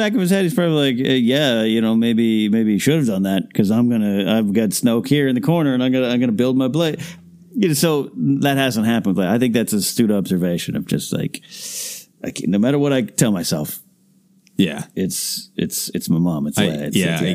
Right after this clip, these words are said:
Speaker 1: yeah.
Speaker 2: can't. The, the lie doesn't stick when I try
Speaker 1: Yeah.
Speaker 2: to tell myself it's, it's her
Speaker 1: Point of
Speaker 2: fault
Speaker 1: view.
Speaker 2: too. Yeah, yeah. Uh, all right, moving along.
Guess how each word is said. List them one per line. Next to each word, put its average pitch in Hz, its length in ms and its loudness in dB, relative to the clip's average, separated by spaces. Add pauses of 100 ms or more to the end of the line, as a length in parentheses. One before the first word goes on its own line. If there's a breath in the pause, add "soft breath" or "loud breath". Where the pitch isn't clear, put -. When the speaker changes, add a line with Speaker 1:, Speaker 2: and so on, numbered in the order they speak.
(140)
Speaker 1:
yeah. 73 60 -12
Speaker 2:
can't. 95 560 0
The, 87 140 0
the 85 260 0
lie 95 380 2
doesn't 92 340 0
stick 85 320 -2
when 92 80 2
I 85 80 0
try 87 140 -2
Speaker 1:
Yeah. 87 60 0
Speaker 2:
to 80 60 -2
tell 90 180 0
myself 82 460 -2
it's, - 340 -2
it's 85 220 -2
her 92 160 0
Speaker 1:
Point 104 120 0
of 92 40 2
Speaker 2:
fault 87 140 -2
Speaker 1:
view. 92 160 -4
Speaker 2:
too. 90 300 0
Yeah, 82 320 -2 (260)
yeah. 78 280 -4 (540 loud breath)
Uh, 117 480 0 (100)
all 202 100 0
right, 120 140 0
moving 170 460 0
along. 160 880 0